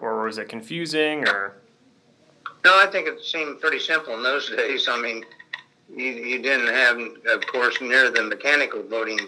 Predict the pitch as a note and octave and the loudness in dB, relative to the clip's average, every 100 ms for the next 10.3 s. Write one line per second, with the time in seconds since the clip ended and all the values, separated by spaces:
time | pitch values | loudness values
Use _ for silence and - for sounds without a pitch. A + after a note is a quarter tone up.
0 | A2+ A2+ G#2 G2+ A2+ B2+ B2 A2+ B2 G2+ | -8 -6 -4 -4 0 0 0 0 0 0
1 | G#2 A#2 B2 B2 F#2+ - - _ _ A#2+ | 0 2 4 4 -2 -6 -18 _ _ 6
2 | A2 G2 - - - _ _ G#2+ G#2+ A2+ | 6 4 -2 -6 -6 _ _ -8 -4 0
3 | A2 G#2+ G#2+ B2+ A#2 - A2 G2+ C3+ C3 | 0 0 0 2 2 0 -6 -2 -2 -2
4 | A#2 A2+ A2+ C3 B2+ A2 A2 G#2+ G2+ - | -2 -4 0 0 0 2 2 0 -4 -10
5 | - C3 A2 G#2 A#2+ G#2+ G2+ G#2 A#2+ A2 | -2 -2 0 0 0 -2 -6 -2 -2 -2
6 | - G#2+ - - - - - B2 B2 A#2 | -2 -4 -4 -10 -20 -14 -2 0 0 0
7 | A2+ A2+ A#2+ A2 A2 G#2 G#2+ A2 A2+ G#2 | 0 -2 -2 -2 -2 -2 0 0 2 2
8 | G#2 A2+ A2 G#2 G#2 - _ - A2+ G2 | 0 0 -4 -8 -10 -14 _ -10 -6 -6
9 | - - A2 - B2+ A#2+ A2+ A2 B2 C3 | -4 -4 0 4 8 6 4 0 -2 -2
10 | A#2+ G#2+ G2+ | -4 -4 -2